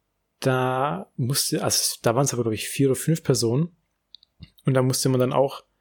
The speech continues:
verschiedene Sachen erraten. Also zum Beispiel war da, glaub ich, auch dabei, so eine Sache mit,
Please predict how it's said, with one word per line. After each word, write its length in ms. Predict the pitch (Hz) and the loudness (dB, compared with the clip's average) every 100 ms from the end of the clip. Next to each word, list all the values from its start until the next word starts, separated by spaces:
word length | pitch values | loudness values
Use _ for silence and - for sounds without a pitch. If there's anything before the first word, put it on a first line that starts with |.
| _ _ _ _ _ _ | _ _ _ _ _ _
verschiedene 460 | - - - 131 123 | -10 -4 0 2 2
Sachen 280 | 120 - 135 | 0 0 -2
erraten. 280 | 107 107 117 | -2 -4 -6
Also 100 | - | -4
zum 120 | 123 | -2
Beispiel 600 | 117 - 120 117 120 117 _ _ _ _ _ _ _ _ - | -4 -4 -2 0 0 -4 _ _ _ _ _ _ _ _ -20
war 280 | 143 - 120 | -6 0 0
da, 100 | 127 | 2
glaub 160 | 117 | 0
ich, 60 | - | 0
auch 140 | 135 | 0
dabei, 300 | - 120 123 | 0 0 2
so 160 | 123 123 185 _ _ _ _ _ _ - _ - - - | 0 -4 -12 _ _ _ _ _ _ -20 _ -20 -20 -8
eine 280 | 147 123 135 | -2 2 4
Sache 380 | - 135 - 127 123 | 4 2 2 0 -2
mit, 400 | 123 123 123 - | -2 -2 -2 -8